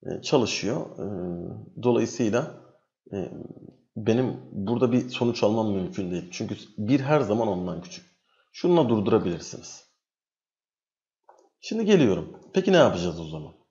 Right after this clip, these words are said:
Böyle bir durumda. Sayaç eşittir. Sayaç artı bir. Bir, bir arttır demek bu yani.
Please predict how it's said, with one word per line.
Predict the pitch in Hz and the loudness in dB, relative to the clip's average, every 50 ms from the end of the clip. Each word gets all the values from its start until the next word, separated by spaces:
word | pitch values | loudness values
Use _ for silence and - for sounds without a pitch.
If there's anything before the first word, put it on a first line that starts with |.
| _ _ _ _ _ _ | _ _ _ _ _ _
Böyle | - 147 135 107 90 | 2 4 4 4 4
bir | 95 87 85 | 2 -2 -2
durumda. | 87 87 85 85 - - - _ _ _ _ | -4 -6 -8 -8 -10 -12 -16 _ _ _ _
Sayaç | - - - - 117 101 98 - 165 160 - - - - - - | -20 -10 -2 2 4 4 4 4 2 0 -4 -8 -8 -8 -8 -8
eşittir. | 95 92 - - 80 - - _ - 104 139 180 - - - - - _ _ _ | -6 -6 -6 -8 -10 -12 -12 _ -2 -2 -2 -2 -2 -6 -14 -18 -20 _ _ _
Sayaç | - - - - - 117 98 90 87 90 - 85 - - - - - - - _ _ _ _ _ _ _ _ _ _ _ _ _ _ _ - | -20 -18 -6 2 4 4 4 4 2 0 -2 -4 -4 -6 -6 -6 -6 -10 -18 _ _ _ _ _ _ _ _ _ _ _ _ _ _ _ 0
artı | 127 127 117 92 85 - - - 165 147 127 | 0 0 0 -2 -4 -6 -6 -6 -6 -4 -4
bir. | 123 80 80 - - - - | -6 -8 -10 -10 -14 -14 -8
Bir, | - 139 - - | -6 -6 -4 -4
bir | 98 110 | -4 -6
arttır | 98 85 87 - - - - 78 76 - | -6 -6 -8 -10 -14 -12 -12 -12 -12 -12
demek | 71 76 78 - - - - | -14 -16 -16 -18 -20 -18 -16
bu | - | -16
yani. | - 50 - - - | -16 -16 -18 -20 -20